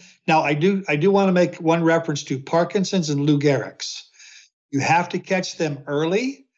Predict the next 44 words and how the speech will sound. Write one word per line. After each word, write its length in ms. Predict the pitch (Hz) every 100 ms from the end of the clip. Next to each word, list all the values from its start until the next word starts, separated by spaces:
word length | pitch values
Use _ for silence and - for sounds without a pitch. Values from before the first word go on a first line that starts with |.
| _ _ _ _ _ _
or 80 | 147
you 200 | 147 147
will 160 | 143 170
not 200 | 180 156
be 120 | 175
able 140 | 170 170
to 60 |
reverse 460 | 156 143 160 175 -
them 120 | 143
because 680 | 139 135 156 139 139 131 - - - _ -
it, 300 | 151 151 -
it, 240 | 147 143 - _ -
it 140 | 143
starts 280 | - 175 165
produ-, 360 | - 156 175 151
your, 200 | 151 135
your 420 | 147 143 131 131 - _ 156
mitochondria 840 | 175 185 156 180 185 151 135 135
starts 280 | - 147 -
producing 420 | 147 143 143 139
so 200 | - 156
many 140 | 151 135
free 180 | 147
radicals 500 | 135 139 143 143 131
you 80 | 127
can't 240 | - 143 131
overcome 440 | 120 110 139 104
it. 100 | - _ _ _ _ _ -
But 140 | 143
I 80 | 143
did 220 | 151 202
have 140 | 190 165
a, 60 |
did 340 | 151 147 175 190
have 120 | 180
a, 160 | 151 139 -
a 100 | 147
gentleman 380 | 135 160 170 165
that 80 | 151
was 100 | 123
about 240 | 139 139
thirty-seven 600 | - 165 175 - 170 175
years 240 | 165 185 185
old. 440 | 123 139 196